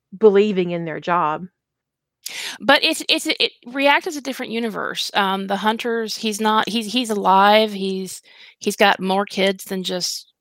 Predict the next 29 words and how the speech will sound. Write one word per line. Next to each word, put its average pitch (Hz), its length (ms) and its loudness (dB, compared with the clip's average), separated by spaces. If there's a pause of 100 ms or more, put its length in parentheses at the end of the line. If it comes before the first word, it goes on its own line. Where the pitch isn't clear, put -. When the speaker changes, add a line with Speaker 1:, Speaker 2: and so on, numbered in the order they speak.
(100)
Speaker 2:
he 202 120 -2
never 202 200 0
left 185 220 0
his 180 160 -6
kids. 185 480 -6 (480)
He's 196 480 -4 (120)
running 196 340 0
a 185 40 -2
hunting 185 380 -4
family, 180 680 -6 (100)
um, 175 460 -4 (640)
the 185 120 0
good 214 260 4
Speaker 1:
She - 100 0
is 254 80 4
in - 40 2
Speaker 2:
kind. - 140 0
Speaker 1:
the - 160 4
alternate 240 340 4
universe. 208 680 0 (180)
Speaker 2:
Yeah, 196 180 6
it's, - 240 -2
it's 254 160 -2
an 269 100 -2
A 240 140 2
U. 220 320 2
It's, - 280 -4
um, 185 460 -2
it's, - 420 -6